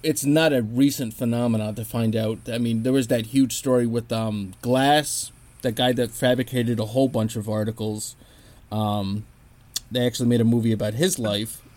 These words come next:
and, I, I mean, so we gotta s-, uh, probably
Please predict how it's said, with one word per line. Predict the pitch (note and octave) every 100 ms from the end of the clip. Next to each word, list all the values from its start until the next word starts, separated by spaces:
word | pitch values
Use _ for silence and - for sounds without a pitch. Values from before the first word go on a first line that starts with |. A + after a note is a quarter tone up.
| -
and, | A#2 A2+ A2+ A2+
I, | C3+
I | A#2+ A2 C#3+
mean, | D3 C3
so | - - D3+ -
we | D3+ F#3+
gotta | G3 E3
s-, | - - - - - E3
uh, | E3 - -
probably | - G3+ B3+ A#3 D3+ C3 B2 A2 -